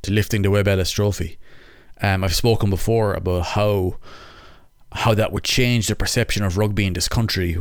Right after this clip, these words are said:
where, look, people who hate rugby will continue to hate rugby regardless of what Ireland do or don't do in this World Cup. I'm not talking about those people.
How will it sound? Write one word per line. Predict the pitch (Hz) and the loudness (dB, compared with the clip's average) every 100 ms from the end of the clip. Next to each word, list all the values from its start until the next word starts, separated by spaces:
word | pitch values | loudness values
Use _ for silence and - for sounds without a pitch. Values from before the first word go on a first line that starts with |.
| - 107 | -4 0
where, | 104 101 98 92 - - - - - | 2 2 2 0 -2 -10 -16 -16 -4
look, | 92 - - | -4 -4 0
people | 151 151 | 2 4
who | 127 131 | 4 4
hate | 104 110 101 | 4 2 2
rugby | 101 95 101 92 - - - - - | 0 2 0 0 -4 -14 -18 -18 -4
will | 110 117 120 | 2 4 4
continue | - 110 113 104 | 2 0 2 2
to | 101 | 2
hate | 92 104 92 | 2 2 2
rugby | 95 98 95 | -2 0 0
regardless | 90 92 101 101 98 104 | 0 0 2 2 0 -2
of | 95 | -2
what | 98 | 0
Ireland | 98 95 87 | 0 0 -2
do | 98 120 | 0 2
or | 131 | 2
don't | 101 110 104 | 0 0 0
do | 95 90 | 0 0
in | |
this | 95 - | 2 2
World | 90 87 | 2 0
Cup. | - 82 - - - - - - - - - - - | 0 -2 -2 -4 -10 -20 -20 -20 -20 -20 -20 -20 -4
I'm | 101 | 0
not | 120 117 | 2 2
talking | 117 113 | 2 4
about | 110 104 | 4 4
those | 104 95 | 4 2
people. | - 92 - | 2 2 2